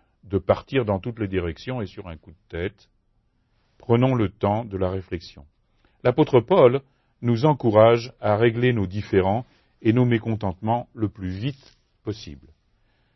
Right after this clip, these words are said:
euh, sans attendre, dans la mesure de nos moyens, de faire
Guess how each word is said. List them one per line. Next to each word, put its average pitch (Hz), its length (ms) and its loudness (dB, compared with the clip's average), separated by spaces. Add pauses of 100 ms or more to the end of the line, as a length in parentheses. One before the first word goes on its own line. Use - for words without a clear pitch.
(200)
euh, 78 260 -8
sans 120 320 0
attendre, 85 480 0
dans 98 80 0
la 101 100 2
mesure 104 320 0
de 107 80 2
nos 104 140 0
moyens, 95 340 -2 (460)
de 117 100 6
faire 117 380 4